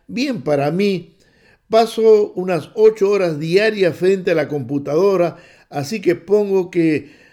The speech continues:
eso cuenta como una experiencia tecnológica de mi parte". La publicación incluía, "Con toda seguridad,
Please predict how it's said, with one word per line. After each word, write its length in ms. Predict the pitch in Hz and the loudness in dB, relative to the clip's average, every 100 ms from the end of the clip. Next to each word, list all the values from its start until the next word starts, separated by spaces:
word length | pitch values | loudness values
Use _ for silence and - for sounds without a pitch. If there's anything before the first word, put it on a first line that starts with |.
| _ | _
eso 640 | - 165 170 190 214 214 202 | -10 -8 -6 -2 0 0 0
cuenta 380 | 214 214 208 196 | -2 -2 -6 -4
como 520 | 185 175 165 - _ | -2 0 -2 -4 _
una 160 | 175 202 | -2 0
experiencia 600 | - 170 185 190 175 170 | 0 -4 -4 -4 -4 -4
tecnológica 960 | 160 143 139 156 208 165 196 156 165 156 | -6 -4 -4 -2 -4 -4 -8 -4 -2 -2
de 100 | 143 | -4
mi 160 | 139 | -6
parte". 640 | - 156 123 107 - - _ _ _ _ _ _ _ | -6 -6 -6 -10 -14 -18 _ _ _ _ _ _ _
La 160 | 156 143 | -6 -4
publicación 640 | 160 156 160 147 196 208 | -4 -4 -4 -4 0 2
incluía, 640 | 190 165 170 202 202 202 190 - _ | 0 -4 -4 0 2 0 -4 -16 _
"Con 400 | - 165 139 139 _ | -2 -2 -4 -14 _
toda 340 | 226 262 262 | 2 4 2
seguridad, 800 | - 190 160 147 139 120 180 | 2 2 2 2 0 -2 -8